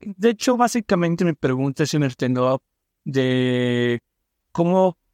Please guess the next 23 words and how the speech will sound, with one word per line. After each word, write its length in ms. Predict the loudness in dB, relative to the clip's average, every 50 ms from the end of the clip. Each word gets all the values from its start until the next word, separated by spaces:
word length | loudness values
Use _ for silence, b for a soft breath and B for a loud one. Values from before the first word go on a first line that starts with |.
| _ _ _ _ _ _ _ _ _ _ -6
realizar 840 | -2 0 2 2 2 2 0 -2 0 0 2 2 4 2 0 -2 -6 _ _ _ _
un 200 | -4 -2 0 2
buen 200 | 2 2 2 2
equipo 300 | 0 0 -2 -2 0 0
de 60 | 0
trabajo 840 | 0 0 0 0 0 0 0 -2 0 0 2 2 0 -2 -2 -2 -2
y 300 | -2 -4 -8 -12 -16 -20 _ _ -2
cómo 200 | 0 2 2 2
llegar 280 | 2 2 0 0 0
a 40 | 0
ese 160 | 0 -2 -2
logro 260 | -2 0 0 0 0
de 60 | -2 -2
objetivos 720 | -6 -4 -4 -4 0 2 2 4 4 2 0 -2 -4 -6
con 240 | _ 0 0 2
el, 160 | 0 0 -4 -6 _ _ _
con 140 | -6 -4 -2
el 100 | 0 0
equipo. 380 | -2 -2 -6 -6 -6 -6 -8 -2
¿Cómo 260 | 0 0 2 2 2
seleccionarlo? 880 | 2 2 0 0 0 -2 -2 0 0 2 2 0 0 0 -2 -2 -4 -6 _ _
¿Cómo 340 | -2 0 2 2 2 0 0
scoutear 720 | -2 -4 -4 -4 -4 -4 -2 0 2 2 2 0 -2